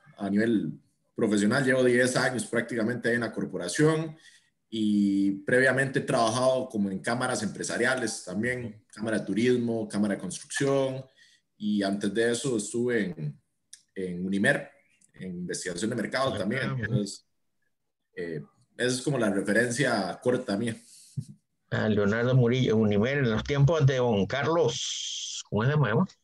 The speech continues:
Speaker 2: Don Carlos Paniagua.
Speaker 1: No, no, no.
Speaker 2: No, Carlos
Speaker 1: Sí, sí.
Speaker 2: Paniagua.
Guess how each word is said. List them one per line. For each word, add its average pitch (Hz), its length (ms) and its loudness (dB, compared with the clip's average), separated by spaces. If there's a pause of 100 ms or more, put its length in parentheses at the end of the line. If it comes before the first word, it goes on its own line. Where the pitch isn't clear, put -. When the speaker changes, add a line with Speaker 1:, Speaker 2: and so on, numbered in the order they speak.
(440)
Speaker 2:
Don 135 300 2
Carlos 120 440 0
Paniagua. - 460 2
Speaker 1:
No, 107 200 0
no, 90 400 -10
no. 87 340 -20 (220)
Speaker 2:
No, 127 120 0
Carlos 135 240 0
Speaker 1:
Sí, 135 220 2
sí. - 0 -
Speaker 2:
Paniagua. - 180 4